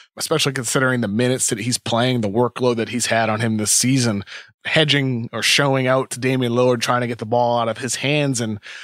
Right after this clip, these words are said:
Lillard, uh, with, with Denver's pick and roll defense, they're having Torrey Craig or Gary Harris go over that screen.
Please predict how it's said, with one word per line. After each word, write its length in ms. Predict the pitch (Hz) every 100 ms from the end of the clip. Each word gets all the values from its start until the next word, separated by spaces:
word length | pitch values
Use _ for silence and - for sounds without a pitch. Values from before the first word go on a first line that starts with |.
| - -
Lillard, 400 | 143 165 175 165
uh, 60 | 135
with, 340 | 127 143 131
with 240 | - 143 123
Denver's 380 | 151 151 147 -
pick 160 | 147
and 140 | 127 123
roll 220 | 123 120
defense, 540 | 151 160 - 135 123
they're 140 | - 120
having 300 | 135 127 110
Torrey 420 | - 151 143 123
Craig 300 | - 143 131
or 100 | 120
Gary 340 | 127 123 120
Harris 280 | 120 120 113
go 160 | 117 107
over 340 | 127 135 123
that 240 | 117 117
screen. 640 | - - - 139 139 117